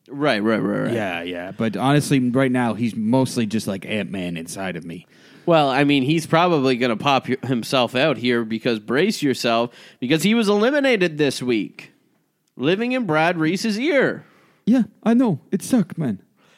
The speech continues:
Speaker 1: You d-, you gave Brad
Speaker 2: I
Speaker 1: Reese terrible advice, Tony.
Speaker 2: I know. It was the worst. I told him to, to, to put ash on his face.
Speaker 1: <laughs> What? No,
Speaker 2: You know,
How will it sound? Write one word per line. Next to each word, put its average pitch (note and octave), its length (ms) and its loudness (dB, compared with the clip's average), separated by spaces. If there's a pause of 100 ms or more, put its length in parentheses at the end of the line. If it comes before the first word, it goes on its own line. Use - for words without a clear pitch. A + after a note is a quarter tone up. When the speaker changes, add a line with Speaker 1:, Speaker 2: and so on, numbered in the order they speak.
(160)
Speaker 1:
You A3 200 -4
d-, G3+ 140 -4
you G#3+ 200 -2
gave A#3+ 300 2
Brad A#3 220 4
Speaker 2:
I A3+ 40 -4
Speaker 1:
Reese A#3+ 260 0
terrible B3+ 500 4
advice, A#2 420 2
Tony. G#2 400 -2 (300)
Speaker 2:
I D3 60 -4
know. G3+ 260 0 (140)
It E3 60 -2
was F3 120 0
the F#3+ 100 2
worst. G#3+ 320 0 (120)
I D3 60 0
told G#3+ 220 4
him D#3 280 0
to, C#3+ 240 -4 (580)
to, A#2 320 -4
to - 180 -10
put F#3 320 0
ash G3 300 2
on F3+ 100 6
his E3 140 2
face. - 520 0
Speaker 1:
<laughs> - 40 -20 (880)
What? F3+ 240 -4 (840)
No, C4 440 4
Speaker 2:
You A2+ 260 -4
know, B2 100 -18